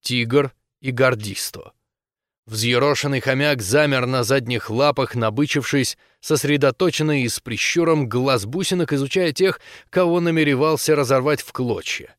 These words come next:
Метровая матово-фиолетовая капля казалась предметом интерьера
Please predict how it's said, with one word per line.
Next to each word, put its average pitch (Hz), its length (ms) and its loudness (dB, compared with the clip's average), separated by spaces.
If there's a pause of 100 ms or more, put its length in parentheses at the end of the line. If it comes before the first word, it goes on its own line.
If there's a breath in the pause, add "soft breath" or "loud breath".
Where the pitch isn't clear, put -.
(280)
Метровая 139 800 4
матово-фиолетовая 131 1300 2
капля 139 420 0
казалась 135 500 0
предметом 139 640 0
интерьера 139 600 0